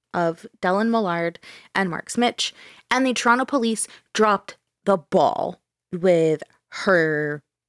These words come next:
you know, disappearance, which is how it was reported at first. Sean Lerner and Laura's family reported Laura missing.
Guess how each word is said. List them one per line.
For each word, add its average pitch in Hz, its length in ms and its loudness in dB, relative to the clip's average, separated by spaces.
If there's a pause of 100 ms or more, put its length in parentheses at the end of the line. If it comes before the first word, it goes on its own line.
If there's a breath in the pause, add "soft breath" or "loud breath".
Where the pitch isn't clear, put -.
(260)
you 285 80 -2
know, 123 160 -4
disappearance, - 560 -6
which - 160 -12
is - 100 -12
how 151 140 -6
it - 60 -8
was 143 120 -10
reported 139 380 -6
at - 160 -8
first. - 400 -12 (640 loud breath)
Sean 247 280 0
Lerner 220 340 2
and 196 160 -2
Laura's 175 280 -2
family 196 300 -2
reported 175 460 -2
Laura 160 240 -4
missing. - 520 -8